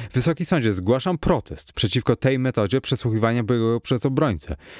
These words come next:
Domniemania i wyciąganie wniosków z dowodów to obowiązek przysięgłych. Czynienie tego przez biegłego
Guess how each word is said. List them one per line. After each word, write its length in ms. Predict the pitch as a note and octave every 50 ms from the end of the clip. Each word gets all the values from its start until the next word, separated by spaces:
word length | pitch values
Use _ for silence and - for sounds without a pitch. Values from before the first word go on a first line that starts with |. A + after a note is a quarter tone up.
| - - - -
Domniemania 720 | A#2 G#2 A#2+ A#2 A#2 A#2 B2 B2 B2+ D3 F3 G#3 G#3+ G3+
i 60 | F3
wyciąganie 540 | C3 C#3 - - C#3 B2+ C3+ C3+ D3 C#3+ C3
wniosków 520 | A2 A2+ A#2 C3 C#3+ C#3+ - - E3+ C3
z 40 | A2
dowodów 520 | G2+ A#2 G#2+ F2 F#2 G2+ G#2+ A#2 E3 D#3 -
to 120 | - B2
obowiązek 520 | A2+ F#2+ G#2 G#2+ G2+ A2+ A#2+ A#2+ D3+ C#3
przysięgłych. 640 | - - - - - F#3+ D3+ G2 D#2 C#2+ - - _ _ _ _ _ -
Czynienie 440 | - A2 A2+ B2+ D3+ F3 F#3+ E3+
tego 220 | - D#3 C#3+ B2+ A2+
przez 220 | - - G2+ F2
biegłego 600 | E2+ D#2+ G#2 G#2 F#2+ F2 A2 D#3 F#3 F3+ E3+ C3